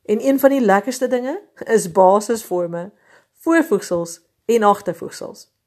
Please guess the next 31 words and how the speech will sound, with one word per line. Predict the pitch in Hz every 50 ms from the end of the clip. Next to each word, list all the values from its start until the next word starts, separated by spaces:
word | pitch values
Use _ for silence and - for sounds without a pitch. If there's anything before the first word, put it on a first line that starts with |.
| _ _ _ _ _ _
En | - 170 165
hoekom | 165 165 165 - 208
sê | 202 - -
ek | 202 196 185
is | 208 202
lekker? | - 185 180 180 - 202 202 202 _ _ _ _ _ _
Want | - 175 175
dis | 175 202 202
soos | 269 - -
Lego | 165 156 175 196 185 196 175 170
bou. | 151 156 - - - 180 - _ _ _ _ _ _ _ _
Het | - 175
jy | 170 214
al | 262 277
Lego | 254 247 247 269 269
gebou? | 269 269 269 226 247 262 302 392 - _ _ _ _ _ _ _ _ _ _ _
Enige | - 262 294 294 311 302 320 262
blokkies | 262 277 285 285 - 320 302
gebou? | - - 294 320 320 359 427 427 415 - _ _ _ _ _ _ _ _ _ _ _ _ _ _ _ _ _ _ _
Jy | 202 180 185 202 254 294
kan | 294 311 285
mos | 254 233 226 220
verskillende | - 233 - - - - - 294 277 285 262 247 220 170 156 -
deeltjies | - 180 180 196 202 220 214 - 254 220 -
en | 185 170
stukkies | 160 - - - 240 240 254 240 -
vat | - 226 208 -
en | 180 - -
iets | 254 - - -
nuut | 160 156 170 214 247 240 -
bou. | - - - -